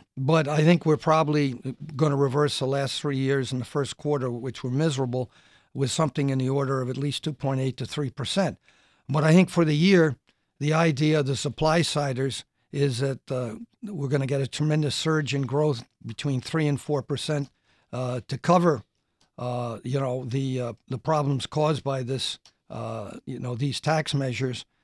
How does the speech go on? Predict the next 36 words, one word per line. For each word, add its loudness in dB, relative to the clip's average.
and, -4
uh, -4
and, -10
uh, -10
and -6
inflationary 0
measures -2
being -4
taken -2
by -2
the -4
government, 0
I -2
think -4
is -4
too 2
optimistic. -2
So 2
I 8
think 8
we're 6
gonna, 2
we're -2
gonna 2
have 0
a 0
real 4
problem. 0
The -2
Fed's 0
gonna 0
have 0
a 0
real 2
problem 0
of -8